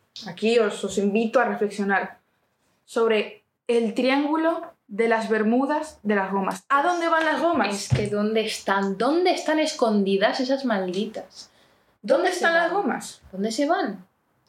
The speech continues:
Speaker 2: Porque es que es increíble. Yo no conozco a nadie que haya encontrado una goma que haya perdido. A nadie. Y si tú conoces a una persona que haya perdido una goma y al final del curso la ha encontrado, ¿quién es? Mándanos su dirección que le invitamos al podcast.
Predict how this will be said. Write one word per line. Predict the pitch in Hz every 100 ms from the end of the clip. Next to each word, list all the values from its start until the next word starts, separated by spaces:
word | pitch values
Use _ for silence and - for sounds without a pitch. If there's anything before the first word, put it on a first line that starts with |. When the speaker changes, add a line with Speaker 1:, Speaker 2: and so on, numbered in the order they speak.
| _ -
Speaker 2:
Porque | 254 254
es | 254
que | 359 - - 262
es | 254 277
increíble. | 339 349 311 330 320 214
Yo | 247
no | 302
conozco | 320 311 -
a |
nadie | 320 302 349
que | 262
haya | 240
encontrado | 254 277 262 294
una | 208 208
goma | 208 269 330
que | 277
haya | 214
perdido. | 180 190 214 185 185 - _
A | 247
nadie. | 269 262 214 - - _ - - -
Y | 254
si | 247
tú | 277
conoces | 294 381 285 262
a |
una | 254 247
persona | 247 220 240 226 202 185 - - -
que | 233
haya | 320 349
perdido | 330 262
una | 233 202
goma | 196 214 196 196
y | 214
al | 226
final | 220 196 220
del | 339 339
curso | 247 208 196 196
la | 214
ha | 220
encontrado, | 226 302 233 220 202 254 339 - _ _ _ _ -
¿quién | 302 240
es? | 170 - - - _
Mándanos | 226 254 302 349 339
su | 285
dirección | 269 247 - 294 330
que |
le | 240
invitamos | 214 208 220 220 220
al | 202
podcast. | 185 180 180 -